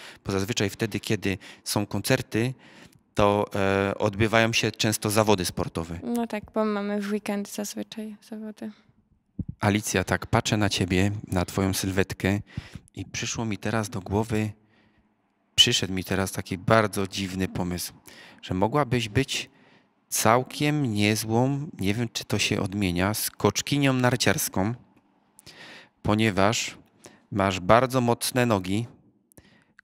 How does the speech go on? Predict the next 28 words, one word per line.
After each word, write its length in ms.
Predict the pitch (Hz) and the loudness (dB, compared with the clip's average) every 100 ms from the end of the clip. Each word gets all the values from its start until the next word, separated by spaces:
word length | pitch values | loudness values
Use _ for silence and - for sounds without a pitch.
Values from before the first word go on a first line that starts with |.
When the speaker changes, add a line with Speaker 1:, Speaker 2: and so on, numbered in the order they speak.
| - | 0
Speaker 1:
kolana 400 | - 101 110 113 | 4 6 4 2
na 120 | 110 | 0
pewno 280 | - 104 98 | 0 0 2
też, 200 | 107 110 | 2 2
bo 100 | 110 | 0
tak 140 | 107 | 0
jak 120 | 104 104 | 0 0
mówiłaś, 420 | 101 107 113 107 | 0 2 2 2
cały 260 | 107 104 | 2 2
czas 200 | 110 107 | 2 0
siedzicie 540 | - 107 95 107 - 110 | 0 0 0 2 2 4
na 120 | 104 | 2
kolanach. 540 | - 107 95 90 98 | 2 4 4 2 -4
Siedzicie, 480 | - 101 113 110 117 | -2 -2 -2 -2 0
Speaker 2:
Mhm. 40 | - | 0
Speaker 1:
to 120 | 104 | 0
się 160 | - | 0
mówi 380 | 104 104 104 104 | 0 -2 -2 -4
w, 180 | - - | -6 -2
na 120 | 110 | 0
ugiętych 540 | - 101 107 101 107 - | 0 0 -2 0 -2 2
kolanach. 540 | 101 92 85 87 - - - - - - - - - - | 2 4 0 -4 -8 -20 -18 -14 -14 -14 -16 -18 -20 -2
E, 560 | 101 95 92 95 95 98 - - _ _ _ _ _ - | 4 4 4 2 0 -4 -12 -20 _ _ _ _ _ -10
i 80 | - | -4
teraz 420 | - 113 107 98 | 2 4 4 2
widzę 300 | 117 113 107 | -2 2 2
jeszcze 300 | 113 - 101 | 2 0 0
dodatkowo 760 | 104 101 - 120 107 104 101 | 2 2 2 0 2 4 2